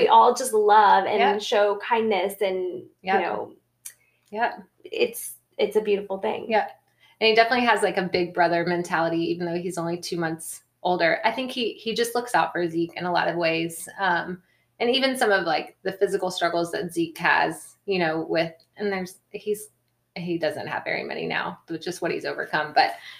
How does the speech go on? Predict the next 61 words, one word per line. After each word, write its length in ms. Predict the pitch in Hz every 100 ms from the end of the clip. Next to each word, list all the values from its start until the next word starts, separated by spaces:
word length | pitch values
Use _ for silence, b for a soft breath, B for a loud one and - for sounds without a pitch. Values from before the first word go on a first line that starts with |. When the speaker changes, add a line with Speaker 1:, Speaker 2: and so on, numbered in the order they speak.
| B -
Speaker 2:
um, 400 | 190 170 165 - _ _ _ _ -
even 260 | 226 185
with, 140 | 185 185
like, 160 | -
fine 280 | - 190 190
motor 240 | 208 208 185
skills 340 | - 175 175
or 100 | 175
things, 280 | 175 165 160
like, 160 | 170 -
even 200 | 247 254
today, 360 | 208 175 -
they 100 | -
were 120 | 170 170
building 320 | 180 180 185
with 120 | 175
these 200 | 165 160
little 300 | 165 156 156
kind 220 | 175 165
of 120 | 151 -
gear 540 | 165 156 170 170 170 _ _ _
things. 500 | 190 180 190 190 - b b b b b b _ -
And 180 | 196 180
Zeke 180 | 180
got 200 | 185 -
frustrated 720 | - 160 - 151 135 - -
because 280 | - 170 170
his 200 | 180 170
was 140 | 175 170
breaking. 640 | - 143 - - 175 185
And 80 | -
I 60 | 180
was 120 | 175
just, 180 | 180 -
I 60 | -
was 200 | 185 -
listening 520 | 208 202 202 196 180 165
to 100 | 175
Gabe 300 | 156 156 160
and 80 |
he's 120 | 170 -
like, 140 | - -
"Oh, 160 | 285
Zeke, 340 | 247 277 262 226
like, 180 | 214 -
I 60 | 254
can 160 | 349
help 240 | 285 208 208
you. 100 | 240
Like, 180 | 208 214
let's 180 | 247
do 80 | -
it 100 | 285
together. 340 | - 320 262 -
I 80 | 247
can 120 | 302
help 180 | 294 285
you 80 | 196
build 180 | 190
a 40 | 180
motorcycle." 720 | 175 170 170 175 - 190